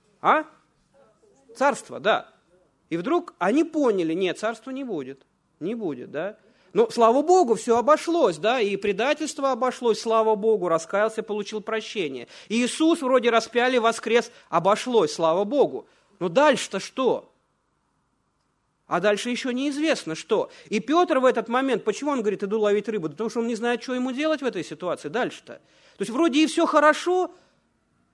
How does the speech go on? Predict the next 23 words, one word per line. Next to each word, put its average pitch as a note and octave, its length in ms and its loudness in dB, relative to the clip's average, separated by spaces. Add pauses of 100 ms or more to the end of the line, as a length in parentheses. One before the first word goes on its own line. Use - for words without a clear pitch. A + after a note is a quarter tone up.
а G#3 80 -4
что D4+ 180 -4
конкретно, D#4+ 480 0
непонятно. D4 840 -2 (800)
И E3+ 80 -4
он C#4+ 140 2
идет E4 180 -2
ловить E4 280 -2
рыбу, C4 500 -4
больше A#3+ 300 -8
делать G#3+ 280 -6
нечего. G3 460 -10 (1160)
И G#3+ 80 -4
что - 500 0 (140)
происходит C4 580 -2 (100)
после? E3 680 0 (640)
А D#3+ 100 -4
после C4 400 -4
Иисус C4+ 220 -8
ждет A#3+ 240 -10
его A#3+ 120 -8
на A#3 100 -8
берегу. G#3+ 500 -12